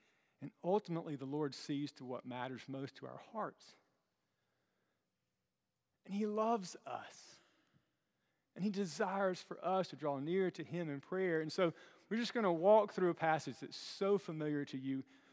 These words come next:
And my hope is, is that you are reminded of the intimacy that the Lord wants to have with you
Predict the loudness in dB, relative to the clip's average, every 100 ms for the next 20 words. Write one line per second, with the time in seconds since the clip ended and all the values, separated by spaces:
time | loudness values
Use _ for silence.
0 | -20 _ 2 2 6 6 6 2 4 4
1 | 4 0 2 2 2 2 2 4 0 -6
2 | -16 _ -2 2 4 4 6 6 6 2
3 | -2 -8 -12 -16 _ _ _ _ _ _
4 | _ _ _ _ -4 -2 -2 2 2 2
5 | 0 -2 -2 -2 -2 -2 0 2 0 -2
6 | -8 -8 -4 -2 -4 -8 -4 -4 -4